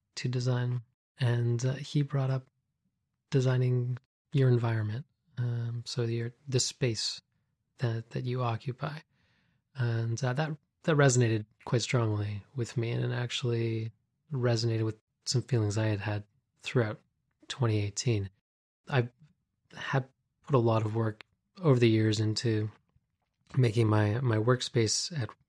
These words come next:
at work as seamless and as efficient as possible. And if I look back to where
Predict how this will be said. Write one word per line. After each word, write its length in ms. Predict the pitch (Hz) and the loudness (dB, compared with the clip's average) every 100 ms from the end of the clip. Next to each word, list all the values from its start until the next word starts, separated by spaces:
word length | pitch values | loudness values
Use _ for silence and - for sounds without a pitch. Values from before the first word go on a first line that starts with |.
| - | -18
at 220 | - - | -18 -4
work 280 | 156 165 - | 0 0 0
as 120 | 110 | -2
seamless 580 | - 123 110 104 - - | 0 2 2 0 -2 -2
and 240 | 143 110 | -2 -2
as 160 | 113 110 | -2 -4
efficient 480 | 120 - 120 127 127 | -6 -4 -4 -4 -4
as 140 | 131 | -6
possible. 560 | - 123 120 143 151 - _ _ - | -4 -4 -4 -4 -6 -8 _ _ 0
And 80 | 131 | 2
if 120 | 135 | 4
I 60 | |
look 180 | 127 113 | 2 2
back 200 | 131 113 | -2 -4
to 120 | - | -2
where 400 | 120 120 117 117 | 2 2 2 -2